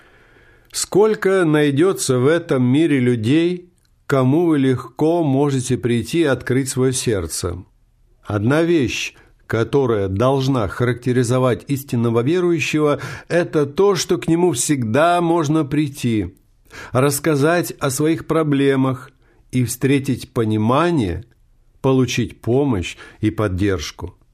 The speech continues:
Именно так мы с вами должны проявлять свою любовь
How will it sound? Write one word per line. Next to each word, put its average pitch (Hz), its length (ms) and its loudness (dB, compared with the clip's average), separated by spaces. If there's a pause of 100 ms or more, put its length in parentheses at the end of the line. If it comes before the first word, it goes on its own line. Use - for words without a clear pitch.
(160)
Именно 117 400 0
так 123 400 -4
мы 95 120 -4
с - 100 -6
вами 117 420 0 (220)
должны 120 560 0
проявлять 110 580 0
свою 107 320 -2
любовь 98 540 -2